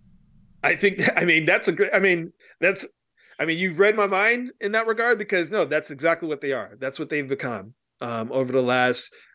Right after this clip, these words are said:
uh, sixty, seventy years, um, with the creation of officers' associations and, and police unions. Um, they are a, they are a particular s-, a group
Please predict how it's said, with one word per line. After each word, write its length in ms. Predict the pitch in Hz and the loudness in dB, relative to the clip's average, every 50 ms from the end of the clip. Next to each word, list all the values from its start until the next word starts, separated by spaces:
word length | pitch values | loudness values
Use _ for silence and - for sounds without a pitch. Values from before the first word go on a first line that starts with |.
| _ - | _ -6
uh, 120 | 139 123 123 | -4 -4 -2
sixty, 400 | - - 147 - - - 135 131 | -2 -4 -4 -4 -4 -4 -4 -4
seventy 400 | - - 143 127 120 120 120 123 | -2 0 0 -2 -2 -4 -4 -2
years, 480 | 120 120 120 117 107 101 104 - - - - - - - - _ - | -2 0 0 0 -2 -4 -6 -10 -12 -14 -18 -20 -20 -20 -20 _ -10
um, 340 | 127 127 120 120 120 113 113 | -8 -8 -8 -8 -10 -2 0
with 180 | 139 147 143 - | 0 0 0 -2
the 80 | 139 | -4
creation 500 | - - 151 139 135 135 131 - 147 131 | -4 0 2 4 4 4 4 0 -4 -4
of 100 | 127 110 | -4 -4
officers' 580 | 127 131 131 127 - 143 135 - - 131 120 117 | -2 -2 -2 -2 -2 -4 -6 -6 -6 -6 -4 -4
associations 1000 | 117 - - 131 120 120 - 123 120 120 120 110 - - 120 113 110 110 110 110 | -6 -4 -4 -4 -4 -4 -4 -4 -2 -2 -2 -4 -4 -8 -10 -10 -10 -10 -10 -8
and, 260 | 110 104 101 104 - - - - _ _ _ _ - | -8 -8 -10 -12 -14 -18 -20 -20 _ _ _ _ -8
and 200 | 135 120 117 - | -8 -6 -8 -8
police 380 | - 131 123 127 123 123 - | -6 -2 -2 0 0 0 -2
unions. 500 | - 113 120 120 113 113 107 104 107 - | -4 -6 -6 -6 -6 -8 -8 -8 -8 -8
Um, 280 | 120 113 113 110 110 110 | -8 -8 -8 -8 -6 -4
they 180 | 123 127 120 - | -2 -2 -2 -2
are 320 | - 127 120 120 123 123 127 | -4 -2 0 0 0 0 0
a, 460 | - 135 127 127 123 123 120 127 127 - _ _ _ _ _ _ _ - | -2 -2 0 0 0 0 -2 -4 -8 -12 _ _ _ _ _ _ _ -4
they 180 | 135 127 135 | -2 -2 0
are 160 | 127 131 131 | 0 2 2
a 60 | 127 127 | 2 0
particular 640 | - 139 - 151 139 - 147 135 139 139 139 135 - - - - _ - | -2 -4 -4 -4 -2 0 4 4 6 6 6 4 0 -8 -20 -16 _ -12
s-, 120 | - - - _ - - | -14 -14 -14 _ -4 -2
a 80 | 156 143 | -2 -2
group 420 | - 143 143 139 147 - - - | -2 0 2 2 2 2 0 -6